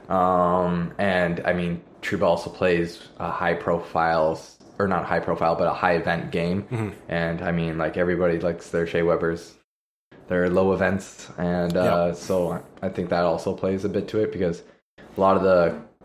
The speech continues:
Speaker 1: contests that I've seen is, "Well, Trouba's not good enough. He, he makes mistakes."
Speaker 2: Yeah.
Speaker 1: He has these decision-making things. And, uh,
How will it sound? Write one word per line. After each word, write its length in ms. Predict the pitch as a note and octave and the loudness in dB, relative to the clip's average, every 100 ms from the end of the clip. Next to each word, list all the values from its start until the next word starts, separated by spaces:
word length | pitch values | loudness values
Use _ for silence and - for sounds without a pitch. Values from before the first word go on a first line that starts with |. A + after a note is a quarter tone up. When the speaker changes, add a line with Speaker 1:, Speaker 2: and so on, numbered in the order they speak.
| - - | -12 -4
Speaker 1:
contests 520 | G2 F#2+ F2+ F2 - | 0 0 2 -2 0
that 100 | F2 | -2
I've 100 | E2+ | 0
seen 200 | F#2 F2+ | -2 -2
is, 220 | E2 - | -4 -2
"Well, 220 | G2 F#2 | 0 0
Trouba's 340 | - C#3 C3 A#2+ | 0 0 0 0
not 220 | A#2 G#2+ | -2 0
good 120 | A2+ | 0
enough. 280 | A2 G#2 G2+ | 2 2 0
He, 380 | - G2+ G2 F2+ | 0 0 0 -2
he 120 | - | -2
makes 240 | A2+ G#2 - | -2 -2 -2
mistakes." 520 | G2 D#2 - - - - - | -2 -2 -4 -14 -20 -20 -6
Speaker 2:
Yeah. 160 | A#2 - - - | -6 -6 -4 2
Speaker 1:
He 60 | |
has 180 | A2 G#2+ | 4 4
these 220 | G#2+ G#2 | 2 0
decision-making 760 | G2+ G2+ G#2 F#2+ F#2 F2 F2+ F2 | -2 -2 -2 -2 -2 -2 -4 -2
things. 420 | - E2+ D2+ - | -2 -2 -2 -6
And, 120 | F2+ | -4
uh, 120 | F2+ | -4